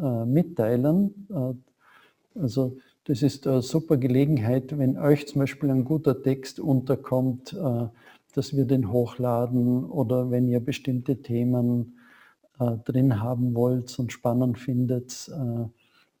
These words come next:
wenn ihr vielleicht sogar selber Lust habt, am Wiki mitzuarbeiten, äh, das ist relativ einfach, da kann man sich schnell einarbeiten.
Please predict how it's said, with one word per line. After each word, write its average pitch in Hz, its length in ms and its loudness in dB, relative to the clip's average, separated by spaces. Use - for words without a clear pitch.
wenn 131 360 4
ihr 131 140 6
vielleicht 117 420 2
sogar 127 220 -2
selber 160 400 4
Lust 131 480 2
habt, - 380 0
am 123 260 2
Wiki 139 400 0
mitzuarbeiten, 131 1160 0
äh, 120 400 2
das 127 220 2
ist - 360 -4
relativ 139 480 4
einfach, 160 520 0
da 143 100 -6
kann 135 240 -2
man 139 80 2
sich - 240 -6
schnell 139 340 2
einarbeiten. 143 1000 0